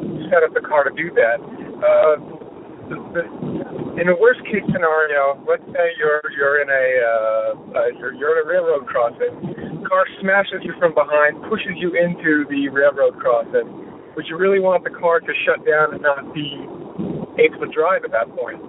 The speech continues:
Uh, a more typical case, you're T-boned in the middle of an intersection. If the car's still functioning, you'd like to be able to pull off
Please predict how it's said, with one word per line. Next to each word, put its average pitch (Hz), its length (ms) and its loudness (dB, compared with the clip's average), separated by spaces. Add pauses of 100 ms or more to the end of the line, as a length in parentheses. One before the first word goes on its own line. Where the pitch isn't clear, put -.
(220)
Uh, 190 480 2
a - 20 0
more 233 380 2
typical 233 320 2
case, 214 400 0
you're 190 160 0
T-boned 190 560 0
in 185 80 2
the 175 160 0
middle 170 80 4
of 165 80 0
an 165 80 2
intersection. 180 1040 -2
If - 80 -10
the 170 160 -8
car's 190 280 2
still 180 200 4
functioning, 170 560 2
you'd 151 160 -6
like 156 160 2
to - 40 -20
be 156 120 0
able 156 160 0
to 165 120 -16
pull 160 200 2
off 151 240 4